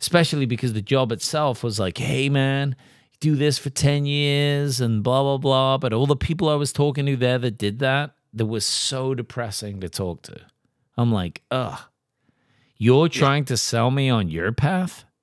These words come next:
Speaker 1: Please, God, no."
Speaker 2: Yeah, I, I got out of my j-, government job quick. It sounds like you're talking about a government job. I'm not positive, but mine was, and it, those guys were, like, just milking it until they could retire,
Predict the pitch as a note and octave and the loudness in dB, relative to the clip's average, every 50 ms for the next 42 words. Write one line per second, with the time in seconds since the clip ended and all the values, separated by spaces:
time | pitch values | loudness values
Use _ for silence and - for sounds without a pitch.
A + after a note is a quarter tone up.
0 | _ _ _ - - - F3+ E3+ B2+ E2+ C2+ C#2 - - _ - G#2 G2 G#2+ - | _ _ _ -20 -10 -6 -4 -4 -2 -4 -4 -8 -12 -14 _ -6 -6 -6 -4 -6
1 | - - - - E2+ F#2 G2 F2+ D2+ - - - - - _ _ _ _ _ _ | -8 -10 -10 -10 -8 -6 -6 -6 -8 -10 -14 -18 -20 -20 _ _ _ _ _ _
2 | _ _ _ _ _ _ _ _ _ _ _ _ _ _ _ _ _ _ _ _ | _ _ _ _ _ _ _ _ _ _ _ _ _ _ _ _ _ _ _ _
3 | _ _ _ _ _ _ _ _ _ _ - G#2 F2+ F#2 G#2 A2 A2 - A#2+ A#2+ | _ _ _ _ _ _ _ _ _ _ -4 -2 0 0 0 0 -2 -4 -2 0
4 | C3 B2+ A#2+ A#2 G#2+ F#2+ F#2 G2 G#2 G#2 - _ G2+ F#2 - - - G#2+ G#2 G2+ | 0 0 2 0 -2 -2 -2 -2 -4 -4 -8 _ -20 -20 -20 -6 -4 -4 -2 -2
5 | G#2 G#2 F#2+ F#2 G#2+ G2+ G2+ - - - A2+ G2+ F2 - - - - B2 B2+ C#3+ | -4 -6 -6 -4 -4 -4 -4 -6 -4 -2 0 0 0 -2 -8 -4 0 2 2 4
6 | C3+ C3 A#2+ A2 A2 - A#2+ A#2 A#2 A2+ G#2 G2+ F#2+ G2 F#2 G2 F#2+ F#2 F#2 F#2 | 4 4 2 2 2 2 2 2 2 0 0 0 0 0 -2 -2 -4 -4 -4 -8
7 | F2 E2 F2+ F2+ - - _ D3 D#3+ F3 F3 D#3+ D#3 D3 - - - C3+ A#2+ A2+ | -8 -4 -6 -6 -6 -2 _ 4 4 4 6 4 4 2 2 0 0 0 0 0
8 | G#2+ G2+ F#2 F#2 F2+ E2+ - _ _ _ _ _ _ G2+ G#2 G#2 A2 A#2+ B2+ C3 | 0 -4 -6 -8 -8 -10 -16 _ _ _ _ _ _ -4 -2 0 2 2 2 2
9 | C3 B2+ B2+ B2 B2+ B2+ A#2+ - - - - - _ _ _ _ _ G#2 G2+ G2 | 2 2 2 2 2 0 -2 -8 -14 -16 -16 -20 _ _ _ _ _ -6 -4 -4
10 | G#2+ G#2+ - _ _ - G#2+ A2+ C3 C#3 B2+ A2 A2+ A#2 A2+ A#2 A2+ G2+ G#2 G2+ | -4 -4 -6 _ _ -8 0 4 4 4 4 4 2 2 2 2 2 0 -2 -2
11 | G2 G2 - - G#2 G2 - - G#2+ A#2 C3 C3+ B2+ - - C3+ C3 B2+ G2+ G#2 | -2 -4 -4 -8 -8 -8 -6 -2 0 4 4 4 4 2 0 0 0 0 -4 -6
12 | G2+ - A2+ A2 G#2 G#2+ G#2+ G#2 G#2+ G2+ G2+ G2 - - G2 F#2+ F2+ F2+ - | -10 -8 -8 -4 -2 -2 -2 -2 -2 -2 -2 -2 0 2 2 2 2 2 -2